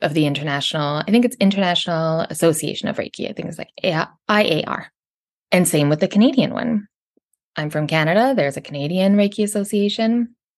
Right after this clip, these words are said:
But my intuition told me, "Why are you doing this?" So I guess it didn't really tell me anything. It asked me.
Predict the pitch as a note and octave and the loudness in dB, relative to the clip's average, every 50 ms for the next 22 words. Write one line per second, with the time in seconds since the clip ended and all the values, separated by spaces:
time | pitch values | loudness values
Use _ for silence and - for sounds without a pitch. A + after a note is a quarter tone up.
0 | _ _ _ _ _ _ _ - G#3 G#3 A3 G#3 A#3 - C4+ D#4+ D4+ - C#4+ C4 | _ _ _ _ _ _ _ 0 0 2 2 2 2 0 0 -2 0 2 2 2
1 | A#3+ - B3+ A#3+ A3 G#3+ - D#3+ D#3 D3 - C#3 C3+ C3 C3 C3+ C#3+ - - - | 2 2 0 -2 -2 -2 -4 -6 -8 -8 -6 -6 -6 -4 -4 -4 -6 -6 -10 -12
2 | _ _ _ _ _ _ _ _ _ _ _ _ _ - F#3 F#3 G3 F#3+ G3+ A3 | _ _ _ _ _ _ _ _ _ _ _ _ _ -2 2 4 4 6 6 6
3 | A3+ A3 F#3+ E3+ D#3+ - - - - - A3 - - - - - - _ _ _ | 6 6 6 4 4 0 -2 -6 -8 -10 -12 -14 -14 -16 -18 -20 -20 _ _ _
4 | _ _ _ _ _ _ _ _ _ _ _ _ _ _ _ _ _ _ _ _ | _ _ _ _ _ _ _ _ _ _ _ _ _ _ _ _ _ _ _ _
5 | _ _ _ _ _ _ _ _ - D#3+ D#3+ D#3+ E3 D#3+ - - C#3+ - - - | _ _ _ _ _ _ _ _ 0 0 2 2 2 0 -2 -2 -2 -2 0 0
6 | C#3 C#3 C3 - - - - - - - - - - G3+ G#3+ - - D#3+ C#3+ - | -2 -2 -2 -4 -8 -8 -8 -8 -8 -6 -4 -4 -4 -4 -4 -4 -4 -4 -4 -6
7 | - - - G3 F#3+ | -8 -10 -10 -12 -12